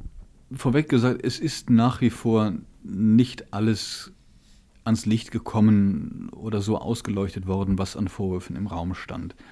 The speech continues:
Was auch etwas damit zu tun hat, dass natürlich viele, die ihm als Papst wohlwollen, möglicherweise auch Dinge nicht erzählen, die man möglicherweise in anderen Zusammenhängen noch mal erzählt hätte. Aber diese massiven Vorwürfe,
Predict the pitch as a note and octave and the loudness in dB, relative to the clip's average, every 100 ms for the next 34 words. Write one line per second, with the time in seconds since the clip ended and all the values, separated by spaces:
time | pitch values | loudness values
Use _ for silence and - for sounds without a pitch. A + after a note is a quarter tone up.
0 | - - - - A2 - A#2+ A#2+ A2+ A#2 | -20 -20 -18 -8 -8 -4 -4 -4 -6 -4
1 | G#2+ A2 G#2+ A2+ - A#2 G#2+ G2+ G2 G#2+ | 0 2 2 -2 2 2 2 -2 0 0
2 | G2+ - A2+ A2+ G#2+ G#2+ - G#2 G2+ F#2+ | 0 0 4 4 4 2 2 4 6 4
3 | F#2+ F#2 - - F#2+ G#2+ - - - - | 2 -4 -10 -4 -4 -4 -8 -14 -16 -10
4 | F#2+ G2 A#2 G#2+ G#2 G#2+ G#2 G2+ F#2+ G#2+ | -2 2 2 2 0 2 2 2 0 -2
5 | G#2+ - F#2 F#2 G3+ - F#3+ - - - | -4 -8 -4 -4 -4 -4 -6 -8 -20 -20
6 | - - - A#2+ A2 G#2 A2+ - - G#2 | -20 -20 -10 -2 4 6 6 2 -8 -4
7 | - G2 G#2+ A2 A2 G#2 F#2+ G#2 G#2 G#2+ | 0 2 6 8 8 6 4 2 2 2
8 | G#2 G2+ - - C#2+ D2 G2+ G2+ G#2 G2 | 0 -4 -8 -10 -6 -4 0 0 -2 -4
9 | F#2 F#2 G2 F#2 G2+ G#2 - G2+ F#2 G2+ | -2 -2 -2 -2 0 -2 -2 -2 0 2
10 | F#2+ F2+ - - - G#2 G2 E2+ - - | 0 -4 -6 -8 -4 -2 -2 -6 -8 -8
11 | G2+ G#2 G2 F#2 F2 - D3 C3+ F#2+ - | -4 -2 0 -2 -2 -4 -2 0 0 -2
12 | G2+ A2 F2 E2 - | -2 -2 -4 -8 -8